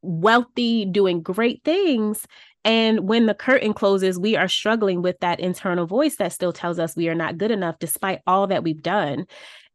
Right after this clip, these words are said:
And I had battled with this for most of my life. And so we talked last year. I became aware of it. I started doing better.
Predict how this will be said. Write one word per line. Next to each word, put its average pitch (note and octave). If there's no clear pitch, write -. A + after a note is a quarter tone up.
And G#3+
I G3+
had G#3+
battled G3
with F#3
this F#3+
for F3+
most E3+
of F#3
my E3
life. D#3+
And G3
so F3+
we F#3
talked B3
last A#3+
year. A3
I F#3
became F#3
aware G3+
of G#3
it. G#3+
I F3
started F3
doing F3
better. D#3+